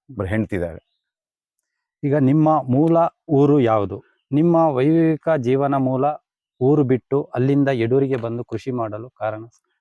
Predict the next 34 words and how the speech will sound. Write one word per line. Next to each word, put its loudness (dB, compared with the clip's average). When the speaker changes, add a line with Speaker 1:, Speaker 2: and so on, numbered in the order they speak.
Speaker 1:
ನಮ್ದು -4
ಅಂದ್ರೆ -2
ಅಲ್ಲಿ 0
ತೋಟ -4
ಒಂದಿದೆ, 0
ಅಲ್ಲಿ -2
ಎಲ್ರಿಗೂ 0
ಪಾಲಾದಾಗ -2
ಇಲ್ಲೂ 2
ಒಂದು -2
ತೋ-, -4
ತೋಟ -2
ತಗೊಂಡು -6
ಅದನ್ನ -4
ಇದನ್ನ 2
ನೋಡ್ಕೊಳ್ತಾ -4
ನಾನಿದ್ದೆ. -2
ಅಂದ್ರೆ -2
ಬಿಳುಗೂರು 0
ಅಂತ -6
ಹೇಳಿ -6
ಅಲ್ಲಿ -8
ಬಾಳೆಹೊಳೆ -2
ಹತ್ರ -14
Speaker 2:
ಹ್ಮ್. -20
Speaker 1:
ಬಿಳುಗೂರು 0
ಅಂತೇಳಿ -6
ಅಲ್ಲಿದೆ. -8
ಅಲ್ಲಿಂದ -2
ನಾವು -2
ತೊಂಬತ್ತನೇ 0
ಇಸ್ವಿಲಿ -2
ಇಲ್ಲಿಗೆ -2
ಬಂದಿದ್ವಿ. -12